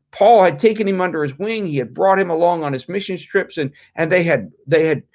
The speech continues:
entered into a mentor-mentee relationship. Timothy was one of his faithful ones, along with Silas and, uh, along with, um, so many other disciples that walked with Paul and would go and do his, his work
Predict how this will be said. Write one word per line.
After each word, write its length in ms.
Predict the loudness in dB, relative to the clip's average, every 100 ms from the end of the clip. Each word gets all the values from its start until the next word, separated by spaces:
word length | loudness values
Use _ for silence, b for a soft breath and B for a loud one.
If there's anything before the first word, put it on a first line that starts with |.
| _ _ _ _ -2
entered 380 | -2 2 2
into 280 | 2 -2 -2
a 60 | -2
mentor-mentee 960 | 0 -4 -2 -2 0 -2 -4 -6 -6
relationship. 840 | -2 -4 -2 -6 -6 -4 -2 -2 -6 _ _
Timothy 380 | -2 -2 -6 -8
was 200 | -8 -6
one 160 | -6
of 100 | -6
his 180 | -8 -10
faithful 500 | -2 -2 -2 -4 -2
ones, 240 | -2 -4
along 360 | -4 -2 -2 -2
with 140 | -6
Silas 540 | -4 -2 -2 -2 -4 -8 _ _ _ -8
and, 420 | -2 0 0 2
uh, 240 | 2 2 2
along 440 | 0 2 2 2
with, 260 | -2 -2 -6 -16
um, 260 | -14 -14 -18 _ _ _ _ _ _ _ _ _ -16 0
so 180 | 2
many 240 | 4 2 0
other 240 | -2 -2
disciples 640 | -4 -6 -4 -4 -4 -6
that 180 | -4 -6
walked 460 | -4 2 2 2 -6
with 200 | -10 -6
Paul 300 | -4 -2 -2
and 140 | -4
would 160 | -6 -2
go 240 | 0 0
and 160 | -2 -4
do 180 | -6 -6
his, 300 | -8 -8 -14 b b b
his 240 | -4 -2
work 500 | -4 2 2 2 -6